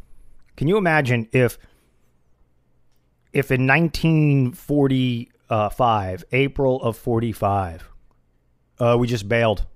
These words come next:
on, uh, moving against, uh, Berlin? Or, or, or moving east and, and heading towards Berlin. Like, can you imagine if we were like, "Well, you know, we're just tired of this damn war. We're, we're gonna just, uh, um,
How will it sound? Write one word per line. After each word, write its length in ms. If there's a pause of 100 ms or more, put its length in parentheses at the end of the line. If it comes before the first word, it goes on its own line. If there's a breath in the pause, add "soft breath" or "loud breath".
(360)
on, 280
uh, 80
moving 380
against, 340
uh, 60
Berlin? 420 (920 soft breath)
Or, 120
or, 140
or 360
moving 340
east 280
and, 180
and 100
heading 240
towards 200
Berlin. 260 (300 loud breath)
Like, 120
can 100
you 80
imagine 280
if 40
we 60
were 60
like, 160
"Well, 180
you 80
know, 140
we're 140
just 180
tired 280
of 60
this 80
damn 300
war. 320
We're, 240
we're 200
gonna 300
just, 400
uh, 640
um, 220